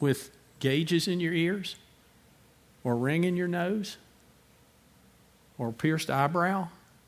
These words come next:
Or sleeves inked?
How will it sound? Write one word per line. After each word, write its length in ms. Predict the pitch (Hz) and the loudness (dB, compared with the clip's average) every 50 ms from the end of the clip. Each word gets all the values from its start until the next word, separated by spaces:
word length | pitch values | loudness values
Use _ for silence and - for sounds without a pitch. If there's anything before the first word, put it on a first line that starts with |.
| _ - - - _ - - _ _ _ _ _ _ - - | _ -20 -20 -20 _ -20 -20 _ _ _ _ _ _ -10 -6
Or 80 | 131 | -4
sleeves 600 | 107 - - - 135 139 156 170 170 - - - - - - - - - _ _ _ _ _ _ _ - | -4 -2 0 0 2 2 2 2 0 -2 -6 -10 -14 -16 -20 -20 -20 -20 _ _ _ _ _ _ _ -12
inked? 500 | 311 165 143 151 196 - - - - - | -2 2 2 2 2 0 -4 -12 -18 -18